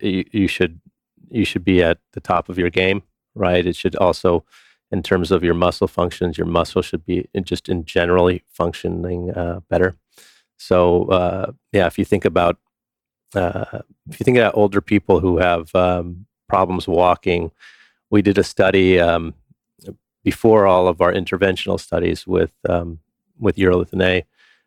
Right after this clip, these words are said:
We did a study where we looked at older people who are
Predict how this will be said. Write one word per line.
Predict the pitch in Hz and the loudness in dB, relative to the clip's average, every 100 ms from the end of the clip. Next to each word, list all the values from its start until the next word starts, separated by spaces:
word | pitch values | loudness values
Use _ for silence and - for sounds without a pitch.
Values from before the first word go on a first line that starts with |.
| _ | _
We | 101 | -4
did | 92 | -2
a | 90 | -2
study | - 90 90 | 0 2 2
where | 90 | 2
we | 85 | 0
looked | 87 87 - | 0 -2 0
at | 87 85 - | 0 0 -2
older | 90 92 90 | 0 0 0
people | - 92 90 80 | 0 -2 0 0
who | 90 87 | 2 2
are | 85 80 | 2 0